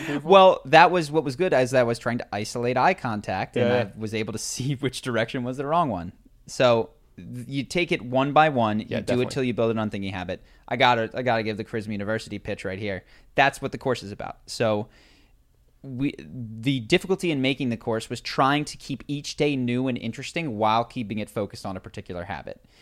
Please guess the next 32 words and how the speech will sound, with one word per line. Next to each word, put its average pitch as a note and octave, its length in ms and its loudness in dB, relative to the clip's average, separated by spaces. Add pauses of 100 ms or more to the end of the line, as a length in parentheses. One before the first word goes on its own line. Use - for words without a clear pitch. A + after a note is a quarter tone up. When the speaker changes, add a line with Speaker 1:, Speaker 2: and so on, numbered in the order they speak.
(160)
Speaker 2:
So G2+ 540 -2
if A2 100 -10
you A2+ 60 -8
go A2+ 100 -2
through A2+ 140 -8
first A#2 240 -4
impressions, A#2+ 560 -2
each D#3+ 300 -8 (280)
action C#3 440 -2
guide D#3+ 280 2
for C3+ 140 -8
that A2 220 0
day A2 340 -2
is B2+ 220 -4
a A#2+ 40 -2
different A2 380 -4
thing, A#2+ 360 -6 (500)
but F3+ 420 4 (640)
it's - 340 -4
close E3 560 -2
enough C#3 340 -2
to D3+ 120 -4
the B2+ 100 0
day A#2+ 140 2
Speaker 1:
It B2+ 140 0
builds D3 220 4
on A#2+ 60 4
Speaker 2:
before C3+ 140 4
Speaker 1:
each - 60 -2
Speaker 2:
that C#3+ 80 -2
Speaker 1:
other. B2 80 -2
Speaker 2:
it - 120 -12